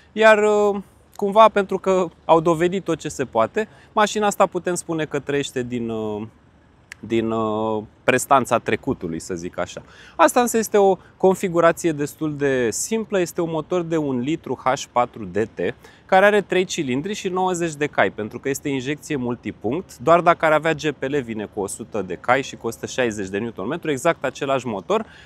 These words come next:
modificat un pic ca să accepte instalația de G P L Landi Renzo, care este montată din fabrică.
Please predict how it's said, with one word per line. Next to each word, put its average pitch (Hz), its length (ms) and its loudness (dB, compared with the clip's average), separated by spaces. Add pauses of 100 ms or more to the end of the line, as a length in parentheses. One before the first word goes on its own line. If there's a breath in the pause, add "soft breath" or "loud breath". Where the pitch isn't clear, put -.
modificat 185 560 0
un 175 100 -2
pic 170 160 -6
ca 165 100 0
să 160 120 -4
accepte 156 360 -6
instalația 139 560 -4
de 123 300 -4
G 113 80 -2
P 101 120 -8
L 123 120 -4
Landi 127 400 0
Renzo, 92 320 -2
care 92 220 -4
este 101 180 -10
montată 98 420 -8
din 95 140 -12
fabrică. 92 520 -6